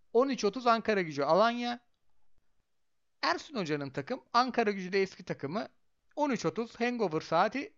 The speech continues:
izleriz. Ee, Pazar on altı Trabzon Adana, Adana Demir. Çok güzel maçtır. Başka maçtır.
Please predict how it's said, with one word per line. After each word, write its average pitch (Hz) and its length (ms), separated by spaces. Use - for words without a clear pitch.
izleriz. 180 640
Ee, 165 340
Pazar 185 280
on 277 120
altı 254 580
Trabzon 214 440
Adana, 185 360
Adana 170 340
Demir. 185 280
Çok - 280
güzel 117 300
maçtır. - 600
Başka 139 360
maçtır. 139 580